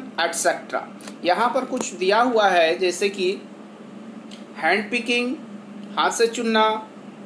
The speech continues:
sieving and filtration, ये सब पॉइंट जो बताया गया है कि इसके through जो है सेपरेटिंग किया जा सकता है। Sometimes a special technique are used to separate the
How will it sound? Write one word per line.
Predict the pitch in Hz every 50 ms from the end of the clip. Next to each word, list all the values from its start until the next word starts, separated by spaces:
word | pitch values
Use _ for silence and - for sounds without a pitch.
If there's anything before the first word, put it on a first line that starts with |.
| - - - - - -
sieving | - - 202 220 233 247 247 254 254 277 - - - - - - - 165
and | 165 180 196 - -
filtration, | 208 202 202 - 202 196 190 - 175
ये | 175 220 269 277
सब | - 320 262 -
पॉइंट | 254 226 214 226 254 277 294 285 - - 180 -
जो | 185 190
बताया | 185 180 185 180 220 220 240 247
गया | 240 214 214
है | 220 220
कि | 220 226
इसके | 214 208 - 262 262
through | 262 269 247 226
जो | 202 208
है | 214 240
सेपरेटिंग | 240 - 208 196 - 196 196 196 269 311 381 359 - - - - - - -
किया | 214 196 180
जा | 170 165 151
सकता | - - 143 - - - 120 -
है। | - - - - - - - - - - - - - - - - - - - - - - - - - - -
Sometimes | - - 262 277 311 370 370 - 180 165 165 190 226
a | 226 - - - - -
special | - - - - - - - - - - - - - - - - - 226 240 262 254 - - 320 320 370 311 - - - - 240
technique | 233 233 220 170 147 135 - - - - - - - -
are | 165 165 160 160 170
used | 208 247 302 302 - - -
to | 202 202 196
separate | 202 - 196 190 196 - 226 254 240 254 208
the | 185 190 185